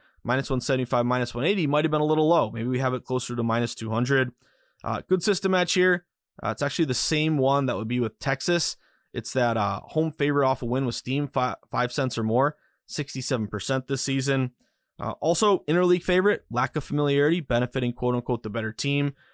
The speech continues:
That would be a feather in the cap of Pittsburgh here. Also, Pittsburgh in the spot. They're nine and four as a favorite. They're fifteen and thirteen at home,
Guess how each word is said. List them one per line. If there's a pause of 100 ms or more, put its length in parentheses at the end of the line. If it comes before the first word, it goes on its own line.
(140)
That
would
be
a
feather
in
the
cap
of
Pittsburgh
here. (340)
Also,
Pittsburgh
in
the
spot.
They're
nine
and
four
as
a
favorite. (240)
They're
fifteen
and
thirteen
at
home,